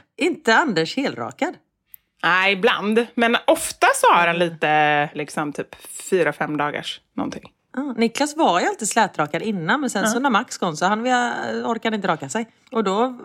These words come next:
Speaker 1: fick han, eller då liksom började han med det. Och nu kommer inte jag ihåg hur han såg ut utan. När jag tittar på gamla bilder, då ser han ut som han på riktigt är tolv år gammal.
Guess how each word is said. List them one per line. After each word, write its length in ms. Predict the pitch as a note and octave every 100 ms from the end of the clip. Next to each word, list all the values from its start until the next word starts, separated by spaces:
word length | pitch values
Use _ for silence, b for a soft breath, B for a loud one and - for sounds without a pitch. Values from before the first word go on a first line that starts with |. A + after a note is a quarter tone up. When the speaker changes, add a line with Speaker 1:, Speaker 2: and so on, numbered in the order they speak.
| - -
Speaker 1:
fick 220 | G#3 F#3+
han, 240 | G3 G3
eller 120 | G#3+
då 200 | G#3 A3+
liksom 420 | C4+ B3 B3+ A#3+ A3+
började 160 | G#3
han 60 | G3
med 80 | C4
det. 80 | F#3+
Och 80 |
nu 120 | G3+ D#3
kommer 160 | D#4+
inte 100 | E4
jag 120 | F#3+
ihåg 160 | E3+ D3+
hur 60 | D3
han 100 | D3+
såg 180 | E3
ut 140 | D#3 D3+
utan. 480 | E3+ B2+ - B3+ G3+ _ -
När 80 |
jag 80 | A3
tittar 180 | A#3 F#3+
på 60 | F#3
gamla 240 | F3+ F#3
bilder, 280 | A3 F#3 E3
då 100 | F3+
ser 140 | C4
han 100 | C4+
ut 120 | B3
som 80 | -
han 100 | G3+
på 80 | A3+
riktigt 220 | A3 F#3+
är 100 | G3
tolv 460 | - - F3+ D#3 D3
år 80 | C#3+
gammal. 360 | D3 C#3 G#3+